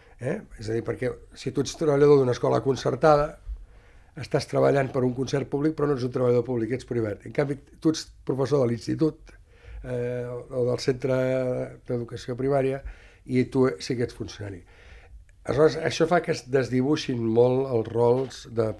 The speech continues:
les professions dintre de la pròpia administració. Però insisteixo, el vulgo estebaniana i la visió de la funció pública, vaig a demanar i em diuen que no, eh, és la, la relació principal.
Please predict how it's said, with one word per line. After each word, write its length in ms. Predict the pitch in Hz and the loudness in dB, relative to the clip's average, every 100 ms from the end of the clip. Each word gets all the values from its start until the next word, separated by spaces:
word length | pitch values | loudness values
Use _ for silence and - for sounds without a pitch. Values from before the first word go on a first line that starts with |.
| 113 | -6
les 160 | 104 - | -8 -8
professions 440 | 107 104 117 113 | -10 -6 -6 -6
dintre 280 | 127 123 123 | -8 -4 -4
de 80 | 113 | -4
la 80 | 107 | -6
pròpia 380 | 113 113 117 120 - - - - 120 | -10 -10 -6 -8 -10 -20 -20 -8 -2
administració. 580 | 113 107 107 - 113 - - - - - | 0 0 -2 -2 -2 -2 -18 -20 -20 -2
Però 140 | 120 | 0
insisteixo, 560 | - 107 123 101 - - - | 0 -2 -2 -2 -4 -14 -8
el 100 | 107 | -2
vulgo 280 | 120 127 123 | 0 2 2
estebaniana 600 | 123 120 113 117 135 113 | 0 -2 0 -2 -2 -4
i 40 | |
la 120 | 98 98 | -6 -8
visió 320 | 98 107 113 110 110 110 107 101 - - - | -8 -2 -2 0 -2 -4 -6 -10 -14 -16 -6
de 140 | 117 | -6
la 80 | 110 | -6
funció 320 | 113 104 117 | -10 -8 -8
pública, 480 | - 131 117 - - - - - - - - | -6 -6 -6 -10 -16 -18 -20 -20 -20 -18 -2
vaig 160 | 123 117 | 0 4
a 60 | 120 | 4
demanar 320 | 113 117 120 | 4 4 4
i 60 | 95 | 2
em 80 | 98 | 0
diuen 240 | 117 117 | 0 2
que 80 | 123 | 2
no, 140 | 120 120 - - - - | 4 4 0 -12 -14 -8
eh, 720 | 110 104 101 104 101 101 101 | -4 -2 -2 -6 -8 -10 -12
és 80 | - | -6
la, 80 | 110 104 101 104 - - - - | -6 -6 -12 -20 -20 -20 -20 -16
la 140 | - 107 | -8 -4
relació 320 | 110 104 113 | -4 0 0
principal. 480 | 117 104 113 98 98 | 0 -2 -2 -2 -6